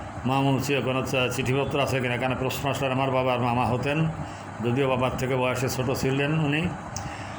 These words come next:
"তা এখনো চিঠিপত্র আছে নাকি, চিঠিপত্র আছে নাকি?" প্রতিদিন যে এরকম খবর নিতেন। তো পোস্ট অফিসে মা-, মা-, মাস্টারের অফিস ছিল না, এমন বাড়িতেই অফিস করতেন।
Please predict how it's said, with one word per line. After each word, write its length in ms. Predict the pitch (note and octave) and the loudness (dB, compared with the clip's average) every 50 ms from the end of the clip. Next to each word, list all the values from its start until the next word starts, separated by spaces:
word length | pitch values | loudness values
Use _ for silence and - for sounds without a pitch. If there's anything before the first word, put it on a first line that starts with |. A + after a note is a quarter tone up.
| - - - | -10 -10 -4
"তা 440 | - C3 B2+ B2+ B2+ B2+ B2+ C3+ C3+ | -2 0 2 4 4 4 4 4 2
এখনো 280 | B2 A#2+ C3 C#3 C#3+ C3+ | 2 0 0 0 0 0
চিঠিপত্র 540 | C3 C#3+ C3 C#3+ C#3 D3 C#3+ C#3 - D#3 D3 | 0 0 0 2 2 0 0 0 2 2 2
আছে 220 | C#3 B2+ - C#3 | 2 2 2 2
নাকি, 260 | C3+ C3 B2 B2 B2+ | 0 0 0 0 -2
চিঠিপত্র 520 | A2 A#2+ C3 C#3 C#3 C3+ C3+ C3 - D3 C#3 | -2 0 0 0 0 0 0 0 0 0 0
আছে 160 | B2 A2 C3+ | 0 0 0
নাকি?" 120 | C3+ A2+ | 0 0
প্রতিদিন 640 | C3 C#3+ C3+ C3+ C#3+ C#3 B2 C#3+ D3 D3+ D3+ C#3+ C#3 | 0 -2 0 0 0 0 0 0 0 2 2 2 2
যে 120 | C3+ C#3 | 2 2
এরকম 280 | C3 B2+ B2 A#2+ B2 G#2+ | 2 2 2 2 0 0
খবর 200 | G2+ B2 C#3 C3+ | 0 0 2 2
নিতেন। 320 | A#2+ A2+ G#2+ - G#2+ G2+ F#2+ F#2 - - - - - - - - - - - - - - - | 2 0 0 -2 -2 -4 -4 -6 -6 -8 -10 -10 -10 -10 -10 -10 -12 -12 -10 -10 -10 -6 -2
তো 380 | C#3+ C3+ B2+ B2 B2 B2+ B2+ B2 - - | -2 0 2 2 2 0 0 -2 -4 -4
পোস্ট 280 | - C#3 C3 - - D#3+ | -2 -2 -2 -2 0 0
অফিসে 440 | C#3+ B2 D3 D3 B2 C#3+ D3+ D3 C#3+ | 2 2 2 2 2 2 2 2 2
মা-, 280 | C#3 C3+ C3+ C3 C3 | 2 2 2 2 2
মা-, 180 | C3 B2+ B2+ B2+ | 2 2 2 2
মাস্টারের 540 | B2+ C3 B2+ - - - D3 C#3 C#3 C#3 C#3 | 2 2 0 -2 -2 -2 0 0 2 2 2
অফিস 380 | C3 A2+ C3 D3 C#3 - - | 2 2 2 0 0 0 0
ছিল 180 | - D3+ C#3+ C#3+ | 0 0 0 2
না, 100 | C#3+ C#3+ | 2 2
এমন 380 | C#3+ C#3 C#3 C#3 D3 D#3+ D#3 | 2 2 2 0 2 2 2
বাড়িতেই 520 | C3+ B2+ B2+ C3+ C3 - D3 D3 D3 D3 C#3+ | 2 2 0 0 0 0 0 0 2 2 2
অফিস 240 | C3+ B2+ C#3 C3+ - | 2 0 0 -2 -2
করতেন। 480 | - D3 - - - E3+ E3+ F3 F3+ | -2 -4 -2 -2 0 0 0 0 0